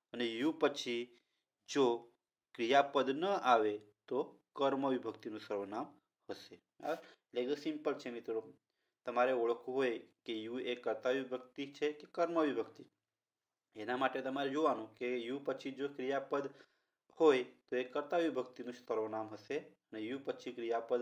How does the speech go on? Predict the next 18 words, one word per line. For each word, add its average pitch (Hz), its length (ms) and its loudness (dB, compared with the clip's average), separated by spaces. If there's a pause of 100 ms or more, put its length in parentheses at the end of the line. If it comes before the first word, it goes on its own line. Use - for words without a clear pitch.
(100)
ન, 135 100 -4 (580)
ન 147 80 -4
હોય 120 380 -2 (400)
તો 113 80 -4
એ 113 100 2
કર્મ 131 420 -4
વિભક્તિનું 110 720 -8 (260)
સર્વનામ 104 500 -6 (140)
સમજવું. - 680 -12 (1600)
ત્યાર 143 200 8
પછી 190 220 0
મિત્રો 147 600 2
તમે 131 160 0
જોઈ 135 180 2
શકો 135 340 -4
છો 127 200 -4
કે 123 320 -2
અહીંયા 120 460 -2